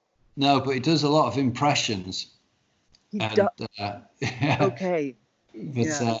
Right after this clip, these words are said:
Speaker 1: and he's, he is very, very, very, very funny. He's, uh,
Speaker 2: Can he
Speaker 1: he's
Speaker 2: do an American ac-,
Speaker 1: He'll have a
Speaker 2: accent?
Speaker 1: go. Yeah.
Speaker 2: Yeah, yeah.
Speaker 1: Yeah. But he'll do it over exaggerated. Uh, that seems to be his thing.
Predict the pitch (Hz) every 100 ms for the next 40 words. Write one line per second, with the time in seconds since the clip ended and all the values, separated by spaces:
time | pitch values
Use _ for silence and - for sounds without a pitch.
0 | - 131 127 123 120 147 139 160 131 120
1 | 123 147 139 101 104 123 104 107 - -
2 | _ _ _ _ _ - 127 120 113 113
3 | 113 104 - 117 101 95 - _ _ _
4 | _ _ - 107 104 - - 240 285 320
5 | 370 269 180 165 185 - 220 208 185 202
6 | 202 _ _ _ _ _ _ _ _ -
7 | 147 131 143 131 120 143 127 127 123 -
8 | _ - 120 120 123 - - - 170 165
9 | 156 _ - 160 147 139 113 113 _ _
10 | _ - 147 143 147 170 170 156 - -
11 | - - _ - 165 156 131 135 127 110
12 | 143 120 117 113 107 101 104 95 - _
13 | _ _ _ _ - 110 110 110 123 113
14 | - 123 - 113 110 101 - 123 - -
15 | 123